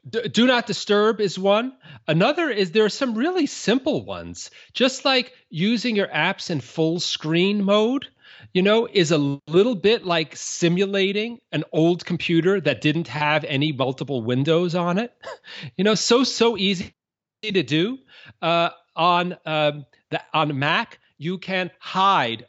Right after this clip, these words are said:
all other windows except the one you're working on. I think it's Apple Control H. A lot of people don't know in Windows, you take the top of the window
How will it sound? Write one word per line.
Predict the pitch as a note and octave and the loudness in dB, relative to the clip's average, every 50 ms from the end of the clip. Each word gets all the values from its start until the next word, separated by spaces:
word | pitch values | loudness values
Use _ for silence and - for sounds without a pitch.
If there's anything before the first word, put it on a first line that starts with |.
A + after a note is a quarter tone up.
| _ | _
all | - D#3+ D#3 D#3+ E3+ F3 E3 | -2 0 2 2 2 2 2
other | E3 D#3 D3+ D#3+ D#3 | 0 0 0 0 -4
windows | C3+ C3+ D#3 E3 E3 C3 B2 A2+ A2+ A2+ - | -2 -2 -2 -2 0 -2 -2 -2 -2 -4 -6
except | - C#3+ - - - F#3 E3 - | -10 -10 -10 -2 -2 -2 0 0
the | - D#3+ | -4 0
one | C#3 D3 D3 D3 D3+ | 2 2 2 2 0
you're | C#3+ C#3+ C3+ C3+ C#3+ | -2 0 0 0 -2
working | A#2+ C3+ D3+ E3 D#3+ E3+ C3+ A#2+ | -2 0 -2 0 0 -2 -2 -2
on. | A2 G#2+ G#2 G#2+ A2 - | 0 0 -2 -4 -4 -6
I | - C3 | -4 -6
think | A#2+ - D#3 D#3 - | -2 -2 -2 -2 0
it's | D3 - - - - | -2 -4 -4 -8 -2
Apple | - C3+ C#3+ - - D#3+ D3 C3+ | 0 0 0 0 -2 -6 -6 -4
Control | - D3 C#3 - - D#3 C#3+ C3 C3 - | -6 -8 -10 -8 -4 -2 -2 -2 -2 0
H. | D#3 D3+ E3 A#3 - - - - - _ _ _ - _ _ _ | 0 0 0 0 -2 -4 -8 -8 -8 _ _ _ -20 _ _ _
A | - | -2
lot | D#3 E3+ F3+ | 0 0 0
of | F3 | 0
people | F3+ F#3+ F3 F#3 | -4 -4 -4 -4
don't | - G3 F3+ E3 | -2 0 0 2
know | F3+ E3+ E3 | 2 2 4
in | D#3 C#3 | 2 4
Windows, | C3 D#3 F3 G3 F3 G3 G#3 G#3 G3 - | 4 4 2 4 4 4 2 2 2 2
you | E3 C#3+ | -2 -2
take | - - - G3 G3 - | -2 -2 -2 -2 -2 -2
the | - F3 | -4 -6
top | - - F3 E3+ E3+ - - | -6 -2 0 0 0 0 -2
of | F#3+ | -4
the | C#3+ C3+ | -4 -2
window | A#2+ A#2 C3 C#3+ E3 E3 E3 _ E3+ D#3 F3 F#3+ G#3 B3+ C#4 - | -2 0 0 0 -2 -4 -6 _ -8 -2 0 0 0 0 -4 -12